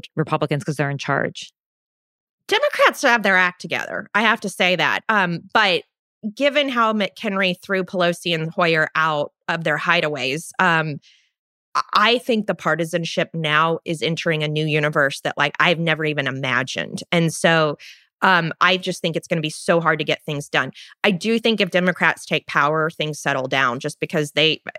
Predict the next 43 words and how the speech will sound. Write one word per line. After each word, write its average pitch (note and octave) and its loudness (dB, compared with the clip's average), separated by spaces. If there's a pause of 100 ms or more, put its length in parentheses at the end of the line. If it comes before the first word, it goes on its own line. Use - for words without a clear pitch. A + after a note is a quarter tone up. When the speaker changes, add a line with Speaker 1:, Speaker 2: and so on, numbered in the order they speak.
Speaker 2:
although D#3+ 2
it's D#3 -2
counterintuitive F3+ 2
to D#3+ -4
a - 0
generation E3 0
ago, D3 0
they're D#3+ 0
the E3 0
ones D#3 -2
who D#3+ -2
are D3 -2
now C#3+ 0
getting C3 -4
in B2 -6
line. B2+ 0 (520)
I G#3 4
think B3+ 2
the C4 2
Republican F#3+ 0
conference E3 -2
is E3 -2
going D#3+ -2
to D#3 -4
continue D#3 -2
in C#3 -2
chaos. C#3 -2 (360)
Um, D3 2
it F#3+ 2
may F#3+ 4
not F#3+ 2
be F#3 0
a F#3 2
way E3+ 2
that D#3+ -2
manifests D#3+ -2
itself D3 -4
to, D3+ -4
like, C#3+ 0
the D#3+ 0
average D#3 2
American, D#3 -2
but, D#3+ 4